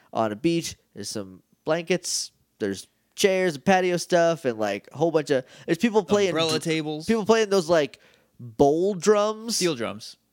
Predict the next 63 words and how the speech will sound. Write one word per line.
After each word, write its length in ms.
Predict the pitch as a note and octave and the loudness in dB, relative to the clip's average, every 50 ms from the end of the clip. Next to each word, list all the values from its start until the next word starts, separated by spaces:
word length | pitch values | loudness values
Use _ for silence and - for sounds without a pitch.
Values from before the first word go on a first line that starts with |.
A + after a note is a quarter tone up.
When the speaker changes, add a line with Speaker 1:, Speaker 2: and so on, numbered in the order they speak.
| _ _ | _ _
Speaker 1:
Are 100 | - D3+ | -2 0
those 220 | F3 G#3 G#3+ G#3 - | 2 2 0 0 0
what 140 | G3 G#3+ G3 | -2 -2 -2
steel 200 | - - A#3 A3+ | 2 2 2 2
drums 280 | G3+ A#3 A3+ A3+ A3+ A3+ | 4 2 -2 0 2 2
are? 180 | A#3 A#3 A3+ G#3 | 2 2 0 0
Speaker 2:
Yep. 100 | A3 F3+ | -2 -2
Speaker 1:
I've 80 | F#3 G3 | 0 0
never 180 | G#3 G3+ G3+ | 0 2 2
actually 320 | F#3 G3 G#3 G3 - G#3 G3+ | 2 0 0 0 0 -2 -2
seen 240 | - - A3 E3+ | -2 -2 -4 -2
one. 220 | C3+ A#2 G2+ F2+ F#2+ - _ _ _ _ _ | -2 -2 -2 -4 -6 -12 _ _ _ _ _
Speaker 2:
Now 80 | - C3+ | -2 0
you 120 | D3+ E3 | 0 2
have. 280 | G3 A3 F3 B2+ - - | 2 0 -2 -4 -6 -4
Speaker 1:
Now 120 | - E3+ F3+ | 0 0 2
I 40 | |
have. 140 | G3 G#3+ G3 | 2 4 2
Speaker 2:
I 40 | F3+ | 2
mean, 120 | G3 G3+ | 0 0
you 80 | G3 F3+ | 0 2
have 240 | F3 G3+ G3+ F#3 D#3 | 4 4 2 2 0
before, 400 | D#3+ D#3 - A3 A#3+ A3 G3 A3 | -6 -4 0 0 2 2 0 0
too. 160 | - A#3 A3+ | -2 0 0
You 140 | G3 F#3 F#3 | 0 0 -2
just 180 | F3 - - | -2 -2 0
didn't 220 | - F#3 F3 E3+ F3+ | 0 0 0 0 -2
know. 240 | G#3+ G#3+ - D3 C#3+ - | -4 -2 -2 -2 0 2
Speaker 1:
I 60 | - G#3+ | 4 4
didn't 240 | A#3 A3 F#3+ F3+ F3+ | 4 2 2 0 2
know. 320 | F#3+ F#3 E3 C#3 A#2+ B2 | 4 4 4 4 2 2
I 40 | C#3+ | 2
never, 200 | E3+ F#3 D#3+ D#3+ - B3+ | 2 2 0 2 2 4
I 20 | |
never 440 | A3+ G3 G3+ G3+ F#3+ - D#3+ E3+ F3+ | 4 4 4 4 2 2 0 0 0
Speaker 2:
<laughs> 40 | - | 0
Speaker 1:
connected 360 | F3+ F3 F#3+ F#3 F3 D3+ C#3+ | 2 2 2 2 0 0 0
those 180 | C#3+ C3+ B2 A#2 | 0 0 0 0
dots. 440 | A#2 D3+ D3+ B2+ A2+ G#2+ - - - _ _ _ _ | 0 0 0 0 0 -4 -6 -10 -18 _ _ _ _
Billy 300 | - A#3 C#4 C4 B3 G#3 F3 | 2 2 2 2 2 0 0
and 140 | F#3 F3 | 0 0
Kat 280 | - F#3+ E3+ C#3+ A2 B2+ | 2 2 2 2 0 -2
come 180 | D#3 D3 C3 C3 | -2 0 2 2
up, 240 | D3 E3+ - - | 2 2 2 0
and 120 | C#3+ C#3 C3 | 0 0 2
they 140 | C3+ C3 C3 | 2 2 2
are, 160 | B2+ B2+ C3 B2 | 2 2 2 0
like, 280 | B2 A#2+ A2+ - _ - | 0 -2 -4 -6 _ -8
handing 380 | B2+ B2+ A#2+ A#2 A2+ A2+ A2 | -4 -4 -2 -2 -4 -6 -10
some 140 | - - A2 | -14 -12 -10
stuff 240 | - - B2+ B2 - | -4 -2 -2 0 2
off. 240 | E3+ F3 D#3+ D#3+ D3+ | 2 2 2 2 0
They're 120 | C#3+ B2+ | 0 0
helping 240 | B2+ B2+ A2 G#2 A2+ | 0 0 -2 -2 -4
him 60 | G#2+ G#2+ | -6 -6
set 160 | - A#2 A2 | -4 -2 0
up. 280 | A2+ A2+ A2+ - _ _ - | 0 0 -2 -4 _ _ -6
What 80 | A2+ | -4
was 100 | A2 G#2 | -4 -2
Kat 220 | - - B2+ A#2 A#2+ | 0 0 0 2 2
wearing? 420 | C3 C3+ C#3 C#3+ C#3 C3+ C3+ C3 - _ _ | 2 2 2 0 -2 -4 -8 -14 -20 _ _
Part 180 | - A2+ G#2+ G2 | -2 -2 0 2
one. 360 | C3 C#3+ D3+ D3+ D3+ D#3 | 2 2 2 0 -2 -4